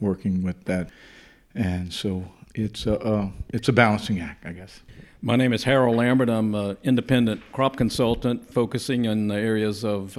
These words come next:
Speaker 2: entomology and agronomy. Like I say, I'm independent, so, uh, m-, my, my advice is free of conflict of interest,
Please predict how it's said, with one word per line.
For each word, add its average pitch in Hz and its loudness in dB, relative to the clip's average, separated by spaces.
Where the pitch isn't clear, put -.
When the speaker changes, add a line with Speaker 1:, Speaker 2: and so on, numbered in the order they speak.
Speaker 2:
entomology 117 -2
and 107 -4
agronomy. 117 -2
Like 107 0
I - -6
say, 107 2
I'm 101 0
independent, 107 4
so, 104 2
uh, 92 -2
m-, 117 -4
my, 117 2
my 110 2
advice 113 4
is 104 0
free 123 2
of 101 0
conflict 113 0
of 98 -2
interest, 98 -4